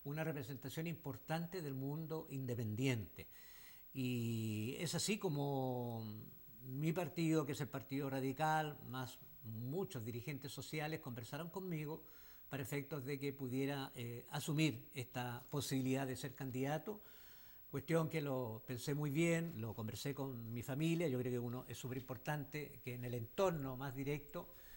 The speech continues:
eh, le ayuden a tomar estas decisiones. Eh, creo que es un, es un cargo importante, de mucha relevancia.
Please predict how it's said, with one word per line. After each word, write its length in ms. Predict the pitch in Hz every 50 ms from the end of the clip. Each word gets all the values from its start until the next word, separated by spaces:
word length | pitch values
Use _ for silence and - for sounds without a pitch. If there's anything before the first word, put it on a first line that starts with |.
| - - - -
eh, 380 | 131 123 127 120 120 117 123 -
le 100 | 139 139
ayuden 320 | 143 131 165 202 202 151 131
a 80 | 131
tomar 240 | 147 139 127 139 139
estas 220 | 131 - 139 123 113
decisiones. 640 | 127 113 - 123 - - 160 151 147 156 185 208 - - - - - - - - - - - - - - -
Eh, 640 | 156 147 143 139 135 131 131 123 123 123 127 127 127 127
creo 320 | - 170 175 170 165 160
que 220 | - 160 160 160 160 139
es 180 | 143 135 -
un, 500 | 156 147 147 143 139 135 139 131 131 139 -
es 120 | - 104
un 80 | 139 123
cargo 280 | - 143 139 135 143 143
importante, 800 | 139 - - 127 - - - 185 180 185 175 - - 202 190 143
de 120 | 120 123
mucha 540 | 117 123 135 147 - - - 156 143 - - - 127
relevancia. 800 | - 131 127 120 123 127 139 151 180 185 175 - - 208 208